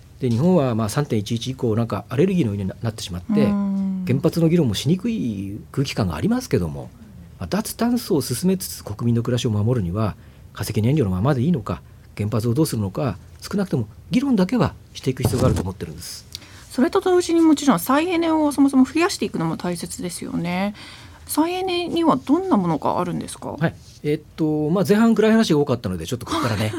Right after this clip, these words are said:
Speaker 2: <laughs>
Speaker 1: えー、再エネの少し明るい話をしましょうかね。
Speaker 2: ありがたいです。
Speaker 1: はい。まあ、電気を起こすには必ず何かの力で、えー、発電機、
Speaker 2: はい。
Speaker 1: タービンを回すんですよね。で、何で回すかの違いだけなんですけど、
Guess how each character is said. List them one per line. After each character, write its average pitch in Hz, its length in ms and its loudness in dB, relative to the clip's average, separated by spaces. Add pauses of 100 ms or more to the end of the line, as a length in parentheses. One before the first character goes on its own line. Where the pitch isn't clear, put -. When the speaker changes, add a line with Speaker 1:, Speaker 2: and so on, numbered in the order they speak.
Speaker 2:
<laughs> - 180 -18
Speaker 1:
え 76 220 -10
ー、 - 40 -10
再 117 160 0
エ 104 60 0
ネ 101 60 -2
の 92 120 -6
少 - 140 -6
し 98 120 -8
明 190 180 0
る 208 60 6
い - 40 4
話 190 220 0
を 127 40 2
し 104 80 -6
ま 95 80 -6
し - 60 -8
ょ - 20 -10
う - 20 -2
か 190 100 -4
ね。 180 40 -2
Speaker 2:
あ - 40 2
り 147 60 0
が 170 80 -6
た 170 120 -8
い - 60 -10
で - 120 -12
す。 - 140 -20
Speaker 1:
は 135 140 -2
い。 95 120 -4 (300)
ま 160 60 -2
あ、 - 20 -4
電 254 280 0
気 254 180 -6
を 151 120 0
起 - 60 -12
こ 185 100 -4
す 165 140 -8
に 104 140 -4
は 120 160 -4
必 139 140 -6 (300)
ず 214 80 -2
何 220 180 2
か 180 100 0
の 113 60 2
力 104 300 -4
で、 95 400 -2
え - 100 -12
ー、 - 20 -12
発 - 280 -4
電 151 180 4
機、 151 220 -8
Speaker 2:
は 269 140 2
い。 - 180 -6
Speaker 1:
タ 226 140 -2
ー 220 40 4
ビ 170 100 4
ン 107 60 2
を 87 60 -2
回 98 200 -4
す 107 120 -6
ん 90 60 -4
で 80 80 -12
す - 80 -14
よ - 80 -16
ね。 160 180 -6 (300)
で、 131 80 -4
何 247 220 2
で 240 80 4
回 127 220 2
す - 80 -4
か 131 140 -4
の - 20 -6
違 107 260 -2
い - 20 0
だ 110 100 0
け 131 80 0
な 107 60 0
ん 85 80 -4
で 78 60 -10
す - 60 -16
け - 100 -8
ど、 170 220 2